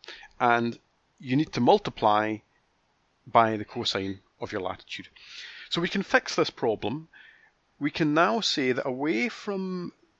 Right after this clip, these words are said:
the equator, the distance travelled when you move, you change longitude by a certain amount, is equal to the change in that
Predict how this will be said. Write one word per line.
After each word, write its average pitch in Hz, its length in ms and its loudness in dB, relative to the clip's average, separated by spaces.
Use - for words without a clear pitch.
the 135 640 -2
equator, 139 640 0
the 131 80 -2
distance 202 760 -4
travelled 156 600 -2
when 139 580 0
you 131 600 -14
move, 151 420 -2
you 143 120 0
change 160 400 0
longitude 139 540 -2
by 110 140 2
a 104 40 0
certain - 300 -6
amount, 101 400 -6
is 135 180 -2
equal 143 360 -8
to - 140 -8
the 135 100 -14
change 226 520 0
in 180 120 2
that 151 400 -2